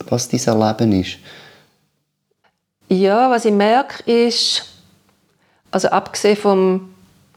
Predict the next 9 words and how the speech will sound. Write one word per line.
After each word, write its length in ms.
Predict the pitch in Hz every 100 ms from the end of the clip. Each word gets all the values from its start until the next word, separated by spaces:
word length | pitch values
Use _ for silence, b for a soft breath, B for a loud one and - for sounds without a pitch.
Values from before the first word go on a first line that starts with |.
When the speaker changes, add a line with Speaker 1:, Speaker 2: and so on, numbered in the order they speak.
| _ _ _ _
Speaker 2:
rein 460 | - 147 151 180 202
physischen, 680 | - 214 277 - 240 220 196
wo 80 | 202
im 120 | 202
Körper 360 | 208 190 190
läuft, 800 | 196 143 113 92 - - - - b b b b b _ _ _ _ _ _ -
ich 180 | 196
merke 260 | 196 190 190
schneller, 840 | - 180 175 190 220 226 220 226